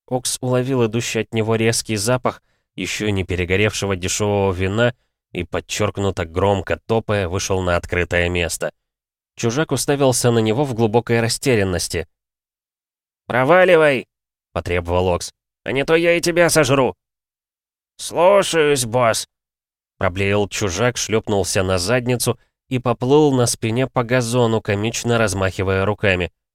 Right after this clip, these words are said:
«Просто смотрел, не найдётся ли чем трубы залить». «Ты окончательно и бесповоротно залил свои трубы много лет назад»,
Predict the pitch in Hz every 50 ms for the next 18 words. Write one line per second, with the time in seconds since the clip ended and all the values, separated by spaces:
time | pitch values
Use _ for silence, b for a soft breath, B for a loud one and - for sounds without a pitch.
0 | _ _ _ _ _ _ _ _ _ _ _ _ _ _ _ - - - 123 156
1 | 147 - - 147 151 - 143 143 143 135 - 156 165 165 160 160 151 147 147 147
2 | 147 143 139 127 135 151 156 143 - - 127 139 139 120 - 123 135 147 139 -
3 | 156 160 156 151 135 117 120 104 95 107 107 101 92 85 71 - - _ _ _
4 | _ _ _ _ _ _ _ _ _ _ _ _ _ _ _ _ _ _ _ _
5 | _ _ _ _ - 120 123 117 - 127 123 123 - 151 143 151 143 143 143 135
6 | 127 127 117 113 120 - - 127 113 113 120 131 143 143 - - 135 131 117 104
7 | 120 117 120 123 120 117 - - 110 110 110 104 - - 127 143 131 131 131 123
8 | 117 113 113 107 113 110 110 107 - - - 110 110 110 101 107 104 92 - -